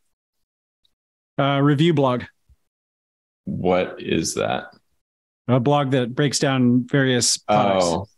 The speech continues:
Speaker 2: Ooh, I don't know. I feel like a lot of those are just paid for nonsense, like, but also people trust Gartner. So maybe I, I don't think that it is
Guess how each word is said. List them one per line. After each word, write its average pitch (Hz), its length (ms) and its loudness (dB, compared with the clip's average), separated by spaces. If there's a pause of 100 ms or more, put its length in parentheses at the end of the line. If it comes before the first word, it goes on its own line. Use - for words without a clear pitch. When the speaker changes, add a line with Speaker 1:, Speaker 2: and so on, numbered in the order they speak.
(1800)
Speaker 2:
Ooh, 101 560 2 (300)
I 117 100 0
don't 123 140 0
know. 110 120 0
I 101 100 0
feel - 140 -2
like 120 120 0
a 123 60 2
lot 107 180 2
of 104 60 2
those 98 220 0
are 95 80 0
just 90 220 -4
paid 95 280 0
for 95 220 0
nonsense, 87 720 -2
like, 73 360 -4 (1160)
but 104 240 0
also 101 320 0
people 107 320 0
trust 104 340 -2
Gartner. 131 480 2
So 113 180 0
maybe 101 400 2
I, - 260 -2 (360)
I 104 100 0
don't 151 220 -2
think 156 320 -6
that 120 340 -2
it 117 140 0
is 113 320 -2